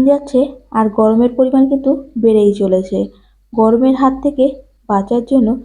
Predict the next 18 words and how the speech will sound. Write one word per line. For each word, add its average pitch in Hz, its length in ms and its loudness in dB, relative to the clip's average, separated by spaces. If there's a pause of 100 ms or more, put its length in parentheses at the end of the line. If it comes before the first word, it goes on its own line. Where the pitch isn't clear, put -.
(340)
এরকম 226 340 0
করে 240 280 0
হালকা 233 460 0
করে 262 260 0 (560)
মুসুরির 226 380 0
ডাল 233 160 2
তৈরি 233 260 2
করে 240 220 0
নিন। 277 180 -2 (540)
গরমের 226 460 2
পরিমাণ 277 320 0
এত 220 220 0
বেশি 269 300 0
হয়ে 302 240 2
গেছে 285 220 0 (240)
যে 240 180 -2
অনেকেই 247 420 0
কিন্তু 285 300 -4